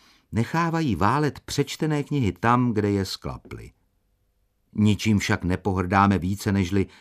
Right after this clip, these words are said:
přečtenými novinami. Kdybychom chtěli někoho svrchovaně pohanět,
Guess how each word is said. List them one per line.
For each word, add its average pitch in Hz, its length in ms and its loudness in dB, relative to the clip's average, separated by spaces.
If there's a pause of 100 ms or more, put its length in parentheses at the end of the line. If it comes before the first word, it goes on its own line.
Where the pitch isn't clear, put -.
(180)
přečtenými 107 760 0
novinami. 82 680 0 (800)
Kdybychom 139 400 0
chtěli 160 260 -2
někoho 123 360 0
svrchovaně 135 640 -4
pohanět, 92 640 -4